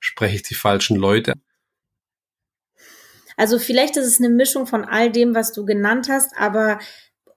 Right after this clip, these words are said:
Speaker 2: bestimmt liegt's einfach auch daran, dass Frauen, äh, dass man sie so ein bisschen pushen ka-, muss, dass sie selber sehen, was sie halt auch so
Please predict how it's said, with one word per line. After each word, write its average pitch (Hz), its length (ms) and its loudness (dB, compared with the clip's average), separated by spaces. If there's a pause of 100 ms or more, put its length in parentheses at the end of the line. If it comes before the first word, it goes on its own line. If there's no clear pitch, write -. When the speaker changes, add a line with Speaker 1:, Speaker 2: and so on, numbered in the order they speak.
(140)
Speaker 2:
bestimmt 254 640 2
liegt's 240 280 -2
einfach 226 260 0
auch 214 160 0
daran, 220 320 2
dass 208 160 -2
Frauen, 220 580 0 (140)
äh, 196 320 2 (640)
dass 214 180 0
man 247 220 4
sie 220 380 -2
so 226 160 2
ein 220 100 -2
bisschen 226 420 2
pushen 233 460 -4
ka-, - 220 -6
muss, 240 460 2 (260)
dass - 180 -6
sie 226 160 -2
selber 220 400 4
sehen, 208 420 0
was 214 200 -2
sie 220 160 -4
halt 196 260 0
auch 190 160 -4
so 185 460 -4